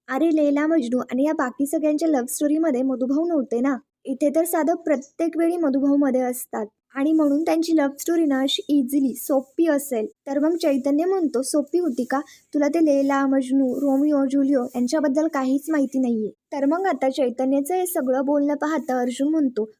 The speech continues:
"बरं थांब, आता मी ना अजून एक प्रयत्न करून बघतो." पण आता अर्जुन विचार करू लागतो की नेमकं काय करू. तेवढ्यात अर्जुनला एक फुलवाले काका येताना दिसतात. अर्जुन लगेच त्यांना आवाज देऊन बोलून घेतो आणि त्यांना म्हणतो, "मी तुमची सगळी फुलं विकत घेतो, फक्त ना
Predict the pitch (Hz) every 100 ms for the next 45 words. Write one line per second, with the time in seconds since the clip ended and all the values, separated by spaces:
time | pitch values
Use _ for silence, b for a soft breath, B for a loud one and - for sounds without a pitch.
0 | - 254 277 294 302 294 269 262 214 _
1 | _ 294 330 277 277 262 277 359 339 285
2 | 294 285 294 311 320 320 320 226 262 B
3 | B - 302 285 330 277 262 320 320 320
4 | 320 320 330 339 339 254 254 320 330 330
5 | 339 311 269 277 277 254 254 - _ 311
6 | 277 294 381 359 320 359 277 254 302 -
7 | 320 277 269 294 294 247 254 247 247 240
8 | 262 254 - 214 - _ 247 254 302 349
9 | 233 233 240 262 285 285 277 285 294 330
10 | 302 269 277 302 320 247 202 247 b b
11 | 247 269 262 269 320 320 240 254 294 294
12 | 285 320 311 254 262 311 311 320 311 269
13 | - 240 247 262 - 294 B B - 262
14 | - 320